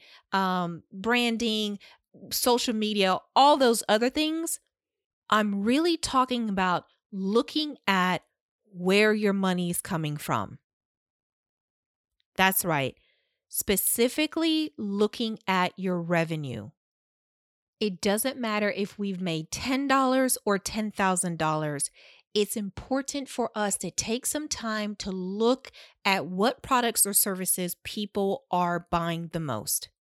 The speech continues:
I found that doing this helps me to identify two main things in my business, and that is cash and connections.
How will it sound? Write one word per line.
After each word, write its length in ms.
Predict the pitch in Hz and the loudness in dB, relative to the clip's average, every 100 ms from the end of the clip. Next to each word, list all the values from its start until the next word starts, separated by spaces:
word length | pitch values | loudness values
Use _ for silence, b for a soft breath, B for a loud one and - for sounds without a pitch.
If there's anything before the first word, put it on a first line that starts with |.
| _ _ _ _ _ _ _ _ _ _ _ _ - | _ _ _ _ _ _ _ _ _ _ _ _ 0
I 200 | 214 330 | 2 2
found 460 | - 311 269 254 214 | 2 2 2 2 2
that 260 | 196 185 | 2 0
doing 300 | 180 220 226 | -2 -4 -4
this 260 | 208 185 185 | -2 -2 -2
helps 340 | - 214 - | -2 -2 -2
me 220 | 214 196 196 | -6 -4 -4
to 200 | - - | -6 -2
identify 720 | 190 180 185 196 190 - 175 175 | 0 0 -2 -2 -4 -2 -2 -2
two 540 | - - 277 311 311 - | -6 -4 0 0 0 -2
main 320 | 240 226 226 | -2 -2 -4
things 560 | 214 190 175 165 165 - _ _ - | -4 -2 -2 -6 -10 -14 _ _ -4
in 160 | 220 | -2
my 140 | 233 226 | 0 0
business, 600 | 190 170 170 156 156 - _ _ - | 0 -2 -2 -2 -4 -8 _ _ -8
and 200 | 185 185 | -6 0
that 240 | 185 208 | 2 2
is 320 | 196 175 170 - _ _ - | 2 -2 -4 -8 _ _ -16
cash 600 | - 208 202 202 - - _ | -4 0 2 0 -2 -4 _
and 380 | 185 185 190 180 | -2 0 -2 -6
connections. 800 | - 175 156 - - - - - | -8 -6 -4 -4 -8 -8 -14 -14